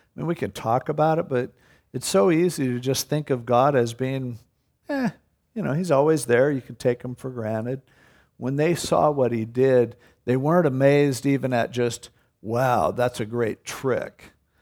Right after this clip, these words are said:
They were glorifying God and going, "God's so good." Why? Because he did such a great miracle? More so than that,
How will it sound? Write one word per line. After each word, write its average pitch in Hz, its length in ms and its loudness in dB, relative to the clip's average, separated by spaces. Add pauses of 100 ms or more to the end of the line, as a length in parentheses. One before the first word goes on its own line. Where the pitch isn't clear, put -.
(280)
They 120 140 0
were 131 160 -4
glorifying 123 680 0
God 104 340 0
and - 140 -14
going, 82 340 -12
"God's 113 360 -8
so 120 240 -2
good." 127 420 -6 (500)
Why? 123 480 2 (300)
Because 135 400 0
he 139 120 2
did 131 200 2
such 135 260 0
a 127 40 -2
great 123 320 2
miracle? 131 680 -2 (640)
More 139 380 6
so 160 260 4
than 127 260 -2
that, 131 520 0